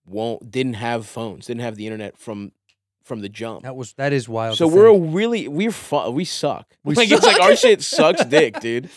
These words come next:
Speaker 1: And I do think there will be kind of a reset. And I hope, I also hope it, like,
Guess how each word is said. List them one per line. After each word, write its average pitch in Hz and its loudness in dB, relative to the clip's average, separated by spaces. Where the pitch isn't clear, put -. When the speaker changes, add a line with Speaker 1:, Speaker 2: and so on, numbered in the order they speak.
Speaker 1:
And 156 2
I 156 4
do 165 0
think 180 0
there 156 4
will 143 2
be 131 -4
kind 127 -4
of 117 -6
a 117 -6
reset. 117 -6
And 160 -2
I 156 2
hope, 208 0
I 127 2
also 185 0
hope 135 -2
it, 120 -6
like, 117 -4